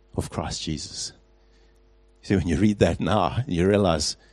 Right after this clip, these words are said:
that's the, that's the church that we're talking about. That's who he's writing to. Jesus, uh, Paul had an understanding of Jesus' divine hands on his mission.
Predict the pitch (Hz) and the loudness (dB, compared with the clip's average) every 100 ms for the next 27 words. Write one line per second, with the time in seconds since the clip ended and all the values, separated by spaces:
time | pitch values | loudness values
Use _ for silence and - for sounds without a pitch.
0 | - - - - - - 156 147 - - | 2 4 4 0 -4 0 2 2 2 2
1 | - 294 - - 110 95 - 208 - 160 | 2 2 2 -2 0 2 4 4 4 4
2 | 78 76 - - - 165 - 135 131 127 | 4 0 -4 -4 4 4 6 8 6 6
3 | 139 180 - 254 - 78 71 _ _ _ | 2 2 0 -2 0 -2 -4 _ _ _
4 | _ _ _ _ _ _ _ _ _ - | _ _ _ _ _ _ _ _ _ 2
5 | 117 120 104 95 - 87 82 - - - | 6 8 6 2 0 -2 -2 -8 -16 4
6 | 196 131 95 95 85 78 104 78 76 78 | 8 8 8 4 2 2 0 0 -2 -4
7 | - 92 82 80 80 87 82 85 80 85 | 0 2 2 0 0 0 2 0 0 0
8 | 73 76 - 85 76 87 82 - | -2 -4 -4 -2 -2 -4 -4 -6